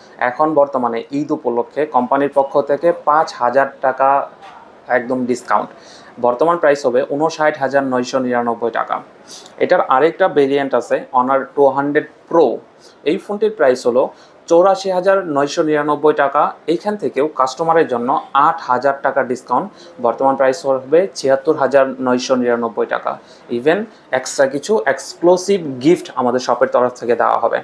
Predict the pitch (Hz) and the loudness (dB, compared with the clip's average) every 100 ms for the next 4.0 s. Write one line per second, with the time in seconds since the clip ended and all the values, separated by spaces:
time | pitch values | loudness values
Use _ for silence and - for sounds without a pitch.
0 | - - - - - 117 120 135 135 - | -8 -20 -20 -20 -4 2 4 4 4 2
1 | 139 151 170 147 135 160 175 - 190 190 | 0 2 2 2 4 2 0 -2 0 2
2 | 156 175 160 165 165 - - 160 160 165 | 0 0 0 0 -2 -6 -4 -2 0 2
3 | 156 156 - 160 160 135 131 123 127 | 2 2 0 -2 0 0 0 0 0